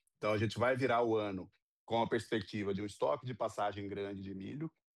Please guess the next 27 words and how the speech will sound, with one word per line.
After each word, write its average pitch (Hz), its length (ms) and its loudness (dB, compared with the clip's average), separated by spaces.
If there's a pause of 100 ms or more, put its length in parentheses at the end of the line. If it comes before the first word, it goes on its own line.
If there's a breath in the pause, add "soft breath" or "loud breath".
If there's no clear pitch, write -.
(200)
que 143 100 0
sim, 147 340 4
por 135 180 4
um 127 100 6
ponto, 117 400 4
você 104 240 -2
tem 117 200 0
disponibilidade 101 760 0
de 87 60 -12
produto 95 360 -6
pra 104 140 -4
transporte, 139 580 -2
por 113 200 0
outro, 110 300 0
uma 107 140 -4
incógnita, 101 640 0
uma 104 120 -8
incerteza 101 760 0 (420)
com 113 120 0
relação 107 400 2
à 110 40 0
demanda 110 440 0
de 98 80 -6
exportação 104 480 -4
por 107 100 -4
esse 101 180 -8
milho, 120 300 -4